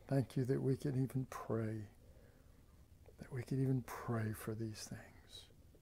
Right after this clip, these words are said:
Thank you. You're a good Father, but you're a better Father to your Son, and that's who I want coming forth. So thank you. Thank you in Jesus' name.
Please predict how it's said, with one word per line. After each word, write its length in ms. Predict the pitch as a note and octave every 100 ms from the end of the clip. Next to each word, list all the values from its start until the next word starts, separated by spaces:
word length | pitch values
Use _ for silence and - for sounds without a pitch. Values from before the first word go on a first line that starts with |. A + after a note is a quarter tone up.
| - - - - - - -
Thank 380 | - A#2+ A#2 -
you. 120 | G#2 G2 G#2+ - - - - - - - - - -
You're 200 | C#3 B2+
a 60 | A#2 -
good 260 | - B2+ A2+
Father, 480 | - A2 A2+ A2+ A#2+ - - - - - - - - - - -
but 220 | A#2 -
you're 100 | A#2+
a 60 | G#2+ -
better 320 | - B2 B2 A#2
Father 460 | - A#2+ B2 A#2+
to 140 | A#2 B2+
your 180 | B2
Son, 480 | A#2 - C3 B2 A#2+
and 180 | A#2+ A#2+
that's 180 | A#2+ -
who 220 | - B2
I 80 | A#2
want 360 | A#2+ A#2+ B2 - - - - - - - - -
coming 380 | - C3 B2+ B2
forth. 240 | - G#2 - - -
So 140 | - -
thank 220 | - A#2+ A#2
you. 140 | - - - - - - - - - - -
Thank 380 | - B2+ B2+ A#2
you 80 | D3
in 180 | C#3 A2+
Jesus' 580 | - B2 B2+ - D#3+ -
name. 80 | -